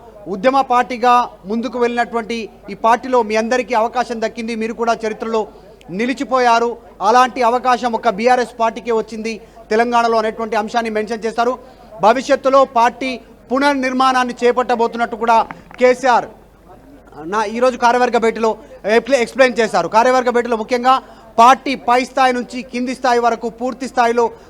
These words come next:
ప్రక్షాళన ఉంటుంది పనిచేసేటువంటి వారి కోసం అని చెప్పారు. మండలాలు, జిల్లాల్లో మూడేసి కమిటీలు ఉండాలి,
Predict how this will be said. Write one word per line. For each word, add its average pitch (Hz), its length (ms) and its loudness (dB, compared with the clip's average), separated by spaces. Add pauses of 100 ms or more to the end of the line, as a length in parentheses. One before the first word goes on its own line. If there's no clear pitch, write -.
(120)
ప్రక్షాళన 247 500 2
ఉంటుంది 233 420 -6
పనిచేసేటువంటి 226 720 -4
వారి 220 180 2
కోసం 220 260 -6
అని 214 140 -6
చెప్పారు. 220 360 0 (280)
మండలాలు, 247 760 4 (240)
జిల్లాల్లో 233 540 4
మూడేసి 247 540 2
కమిటీలు 254 520 0
ఉండాలి, 240 440 2